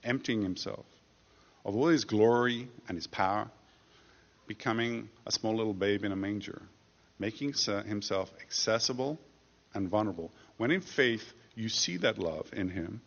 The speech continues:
this table, through faith, becomes a connection. The relationship between God and man is reestablished. Faith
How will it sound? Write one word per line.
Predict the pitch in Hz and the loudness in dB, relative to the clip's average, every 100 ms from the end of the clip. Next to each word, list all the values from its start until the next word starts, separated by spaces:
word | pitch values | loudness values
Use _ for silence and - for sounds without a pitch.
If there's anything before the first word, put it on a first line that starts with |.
| _ - - - _ - | _ -20 -20 -20 _ -8
this | 175 - | -6 0
table, | 156 165 110 95 - - _ _ _ _ _ _ | 2 2 0 -6 -8 -20 _ _ _ _ _ _
through | - 151 165 | -2 0 0
faith, | - 85 - - - _ _ _ _ - _ | -2 -4 -6 -16 -20 _ _ _ _ -20 _
becomes | 107 - 113 95 104 110 - - - - | -12 -2 -2 0 -2 -4 -6 -8 -10 -10
a | |
connection. | - 131 165 - - 90 - _ _ _ _ _ _ _ _ _ _ _ _ - _ _ _ - | -4 0 0 -2 -10 -12 -18 _ _ _ _ _ _ _ _ _ _ _ _ -20 _ _ _ -6
The | 107 | 0
relationship | 101 117 156 - 123 127 117 | 4 6 4 2 0 0 -4
between | 107 - 101 | -8 -6 -4
God | 92 98 104 | 0 2 2
and | 120 | 2
man | 98 95 101 | 2 2 0
is | 95 | 0
reestablished. | 101 98 113 110 82 80 - - - _ _ _ _ _ - | -2 0 2 0 0 -12 -14 -16 -20 _ _ _ _ _ -16
Faith | - 170 170 131 - | 2 4 6 2 -4